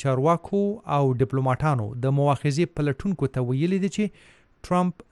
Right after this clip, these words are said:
ځکه د یوکراین لخوا هغه پلټنې غوښتي چې ځان ته پرې سیاسي ګټه ترلاسه کړي. په ټاکنو کې مداخله او د بهرنیو مرستو ترلاسه کول د امریکا د کمپاین د مالي قانون له مخې یو غیر قانوني کار دی. ټرمپ تیره میاشت له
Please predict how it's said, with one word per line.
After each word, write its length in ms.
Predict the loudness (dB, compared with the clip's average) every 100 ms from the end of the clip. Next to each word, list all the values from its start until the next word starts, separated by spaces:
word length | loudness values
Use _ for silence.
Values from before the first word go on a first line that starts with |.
| -6 -2
ځکه 220 | 0 0
د 100 | -2
یوکراین 320 | -2 -2 -2 0
لخوا 260 | -2 0 0
هغه 200 | 0 -2 -2
پلټنې 760 | 0 -2 0 0 0 -2 -8 -4
غوښتي 340 | -2 -2 0 -4 -4 -20 _ _ _ 0
چې 100 | 2 4
ځان 260 | 6 6 2
ته 120 | -2
پرې 360 | 0 0 0 -2
سیاسي 440 | -2 0 -2 0 -2
ګټه 340 | 2 2 2 -4
ترلاسه 380 | -4 -4 -4 -4
کړي. 160 | -4 -4 -10 _ _ _ _ 0
په 160 | 2
ټاکنو 300 | 2 0 0
کې 140 | 0 0
مداخله 440 | 2 2 2 4 4
او 100 | 4
د 100 | 2
بهرنیو 560 | 2 2 2 2 4 2 2
مرستو 360 | 2 2 -2 -2
ترلاسه 360 | 0 0 -2 0
کول 240 | 2 4
د 100 | 2
امریکا 260 | 2 2 0 0
د 60 | -2
کمپاین 480 | -4 0 0 2 2
د 80 | 2
مالي 200 | 0 -2 -4
قانون 260 | -2 2 2
له 80 | 2
مخې 720 | 0 0 -2 -2 -20 -16 -2 2
یو 80 | 4 6
غیر 200 | 4 4 0 0
قانوني 340 | 2 2 0 0
کار 200 | -2 -2
دی. 60 | -6 -6 _ _ _ _ _
ټرمپ 320 | 0 0 0 0
تیره 200 | 2 2
میاشت 200 | 0
له 80 | 0